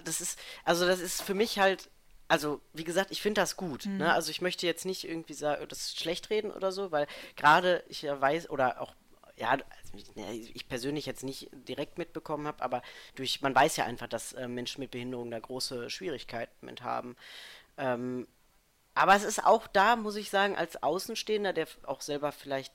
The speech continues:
Speaker 1: nicht so die Berührungspunkte mit behinderten Menschen hat, auch wieder schwierig. Also so dieser, nur dieser sexuelle Aspekt, also dass sie wirklich Sex mit denen hat.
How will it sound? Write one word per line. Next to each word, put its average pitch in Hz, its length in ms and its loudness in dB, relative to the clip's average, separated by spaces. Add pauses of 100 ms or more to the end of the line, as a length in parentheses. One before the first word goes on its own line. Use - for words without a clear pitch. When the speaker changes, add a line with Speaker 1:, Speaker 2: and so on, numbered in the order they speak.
(140)
Speaker 1:
nicht 139 240 -10
so 135 180 -6
die 131 140 -10
Berührungspunkte 139 800 -10
mit 156 160 -10
behinderten 151 400 -8
Menschen 143 240 -10
hat, - 80 -6
auch 147 160 -2
wieder 147 160 -2
schwierig. 117 640 -6
Also 117 240 -6
so 127 160 -2
dieser, 143 400 2
nur 226 180 4
dieser 240 240 4
sexuelle 175 500 2
Aspekt, - 460 -8
also 143 160 -4
dass 151 160 -2
sie 160 160 -6
wirklich 160 260 -6
Sex - 300 -4
mit 110 140 -10
denen 104 260 -8
hat. - 160 -10